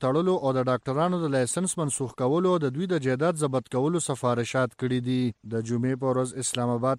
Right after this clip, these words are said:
کې د واکمن مسلم لیگ نواز ګوند سره تعلق لرونکي بابر نواز خان په مشرۍ کې د بشري حقونو د قایمه کمیټې غونډه شوې ده. غونډه کې د کمیټې ممبرانو ملک کې د انساني آزاد خرڅ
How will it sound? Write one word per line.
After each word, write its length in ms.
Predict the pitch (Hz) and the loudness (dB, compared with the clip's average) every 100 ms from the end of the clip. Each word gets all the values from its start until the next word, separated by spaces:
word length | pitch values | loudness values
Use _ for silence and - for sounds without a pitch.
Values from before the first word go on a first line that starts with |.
| - | -2
کې 160 | 131 | 0
د 100 | 127 123 | 2 2
واکمن 400 | 117 135 143 135 | 0 -2 -2 -2
مسلم 360 | - 127 123 135 | -2 -2 0 -2
لیگ 160 | 135 131 | -2 0
نواز 320 | 127 135 123 | 2 0 0
ګوند 200 | 143 139 | -4 -2
سره 200 | 147 143 | -2 -2
تعلق 360 | 131 123 143 143 | 0 0 0 -2
لرونکي 360 | 139 143 143 151 | -2 -2 -2 0
بابر 360 | 131 123 120 | 0 2 0
نواز 340 | 123 123 147 - | 2 2 2 2
خان 180 | 143 139 | -2 0
په 140 | 131 | 0
مشرۍ 380 | 123 - 127 143 | -2 -2 -2 0
کې 80 | 151 143 | -2 -2
د 80 | 127 | -2
بشري 340 | 120 123 151 160 | -2 0 0 0
حقونو 340 | 139 151 156 | 0 -2 -2
د 120 | 147 - | -2 0
قایمه 300 | 120 123 147 | 0 0 0
کمیټې 520 | 135 127 117 127 120 | 0 0 0 0 0
غونډه 260 | 127 127 120 | 0 0 -2
شوې 240 | 127 123 120 | -2 -2 0
ده. 140 | 123 123 117 - | 2 2 0 -6
غونډه 400 | 110 123 127 123 | -2 0 0 0
کې 120 | 131 127 | 0 -2
د 100 | 120 | 0
کمیټې 420 | 123 123 117 131 135 | 0 0 0 0 0
ممبرانو 520 | 131 123 123 139 139 | 0 2 2 2 2
ملک 220 | 131 135 131 | 0 -2 -2
کې 80 | 139 | -4
د 140 | 135 123 | -2 -2
انساني 440 | 120 120 120 147 143 | -2 0 0 0 0
آزاد 360 | 131 135 143 131 - | 2 2 0 0 0
خرڅ 200 | 139 | -2